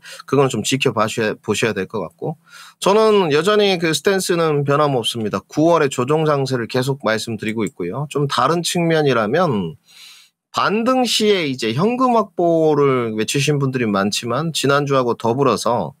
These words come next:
조정 시에 저는 주식 비중 확대 측면에서는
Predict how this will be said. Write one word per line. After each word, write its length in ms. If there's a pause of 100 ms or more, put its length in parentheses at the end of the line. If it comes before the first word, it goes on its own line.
(420)
조정 440
시에 240
저는 260
주식 400
비중 340
확대 360
측면에서는 840